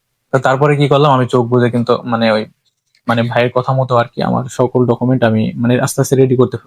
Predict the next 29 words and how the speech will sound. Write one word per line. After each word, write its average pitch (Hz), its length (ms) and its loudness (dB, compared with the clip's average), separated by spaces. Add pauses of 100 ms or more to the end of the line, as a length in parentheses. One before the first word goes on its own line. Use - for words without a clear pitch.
(140)
রেডি 135 160 4
করে 123 160 2
ফেললাম 104 280 0
আর 104 100 0 (100)
কি। 110 60 -10 (540)
তো 139 60 0
আমি 147 140 4
বলি, 143 280 4
দেখুন, 135 340 0 (960)
আপনারা 143 260 0
যারা 143 280 4 (160)
কাতারে 139 300 2
আছেন 131 200 0
ফ্রি 127 200 4
ভিসায়, 123 340 2 (680)
কোনো 135 140 2
সমস্যা 113 360 0
নেই, 104 100 2
আপনারা 113 280 -2
টুরিস্ট 120 260 2
ভিসা 117 180 0
আসতে 107 220 -6
পারবেন। 101 240 -2 (480)
আর 107 180 -2
যারা 117 160 0
কোম্পানি 123 400 2
আছে, 127 180 -2
আপনারা 123 320 0
কিন্তু 117 220 -2